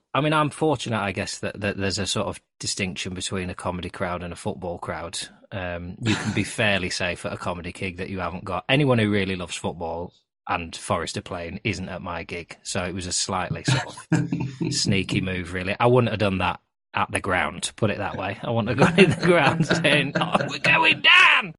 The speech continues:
What, we, what's it like? Because I'm always amazed, uh, we interviewed Ian Brodie recently. When your music is sort of used in football, that must be like, if you're a football fan, and I know you sponsored the shirt, but, like, you, you had a song, you wrote music for a Ronaldinho documentary, didn't you, as well?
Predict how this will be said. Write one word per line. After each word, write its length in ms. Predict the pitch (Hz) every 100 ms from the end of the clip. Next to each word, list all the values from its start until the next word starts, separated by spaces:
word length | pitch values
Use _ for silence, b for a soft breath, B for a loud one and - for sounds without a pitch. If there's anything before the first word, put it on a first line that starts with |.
| _
What, 380 | - 151 180 - -
we, 180 | 185 - -
what's 320 | 180 240 -
it 100 | 262
like? 220 | 226 208
Because 240 | 151 143 156
I'm 260 | 156 175 180
always 220 | 185 165
amazed, 480 | 156 147 131 117 120
uh, 240 | 113 110 -
we 160 | 131
interviewed 320 | 127 - 123 113
Ian 160 | 107
Brodie 260 | 101 120 107
recently. 360 | 98 90 95
When 200 | 107 151
your 200 | 170 170
music 580 | 165 175 180 131 95 -
is 100 | 92
sort 280 | - 107 95
of 200 | 92 - -
used 480 | 104 104 110 101 -
in 120 | 92
football, 580 | - 107 95 87 78 76
that 220 | - 139 -
must 320 | 123 110 -
be 100 | 104
like, 240 | 98 92
if 80 | 107
you're 140 | 156
a 20 | 147
football 400 | - - 131 120
fan, 440 | - 117 80 85
and 160 | - 117
I 120 | 117
know 100 | 123
you 120 | 147
sponsored 280 | 117 - 110
the 60 | 113
shirt, 180 | 139 127
but, 60 |
like, 160 | 110 -
you, 120 | 123 -
you 200 | 143 160
had 140 | 143
a 40 |
song, 440 | 117 139 127 123 117 _ _
you 260 | - 127 135
wrote 200 | 143 131
music 320 | 127 123 110
for 160 | - 113
a 40 |
Ronaldinho 600 | 113 107 101 143 131 90
documentary, 560 | 80 - 95 85 - 90
didn't 200 | 92 92
you, 80 |
as 120 | 104 107
well? 280 | 113 82